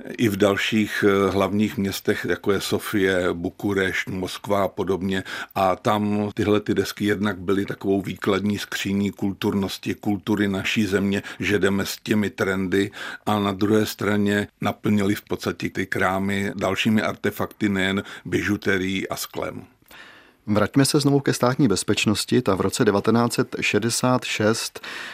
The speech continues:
Speaker 2: uložila svazek Judity Čeřovské do archivu, už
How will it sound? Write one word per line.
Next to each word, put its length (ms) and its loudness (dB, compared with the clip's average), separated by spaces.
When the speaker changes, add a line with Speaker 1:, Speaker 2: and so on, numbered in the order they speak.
Speaker 2:
uložila 680 6
svazek 800 0
Judity 280 2
Čeřovské 460 2
do 180 4
archivu, 460 2
už 300 -4